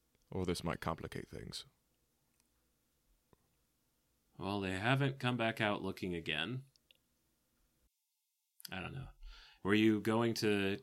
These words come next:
Speaker 2: trade your goods out here, or are you trying to get into the city?
Speaker 1: I can probably trade some here, but we are looking to go into the main city.
Speaker 2: You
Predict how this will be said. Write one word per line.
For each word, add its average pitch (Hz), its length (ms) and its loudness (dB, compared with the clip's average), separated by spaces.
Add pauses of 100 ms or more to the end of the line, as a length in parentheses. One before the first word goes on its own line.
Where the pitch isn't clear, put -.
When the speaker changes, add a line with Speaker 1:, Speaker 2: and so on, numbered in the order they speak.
(160)
Speaker 2:
trade 113 280 2
your 107 140 0
goods 107 300 2
out 101 200 4
here, 113 300 2
or - 40 2
are 101 40 4
you 90 120 4
trying 92 280 -2
to 90 60 -2
get 90 180 0
into 87 240 -4
the 82 100 -6
city? 82 420 -6 (1600)
Speaker 1:
I - 80 -4
can 113 180 -4
probably 92 300 0
trade 95 340 -2
some 92 320 4
here, 80 240 0
but 71 220 -2
we 87 120 2
are 82 120 4
looking 85 300 -4
to 82 80 -8
go 78 140 -2
into 82 160 -4
the 76 80 -2
main 80 200 -4
city. 85 320 -4 (2750)
Speaker 2:
You 104 640 4